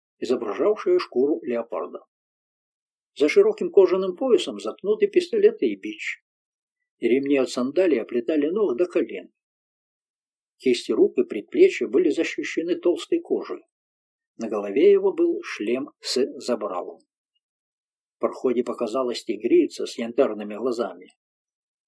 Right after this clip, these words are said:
Она вышла на арену, за ней тигры и львы. Львы сразу же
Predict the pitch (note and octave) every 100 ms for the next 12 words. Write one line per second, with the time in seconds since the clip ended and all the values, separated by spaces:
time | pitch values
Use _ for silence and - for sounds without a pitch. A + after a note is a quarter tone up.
0 | _ - A3 A#3 B3+ - B3 G#3+ G#3+ A#2+
1 | A#2+ G#2+ G2+ - A#2 A2+ E3+ E3 - G3
2 | C3 D#3 G3+ B2 - - - _ _ _
3 | _ _ _ - A2 C#3 - - B2 E3+
4 | B2+ G2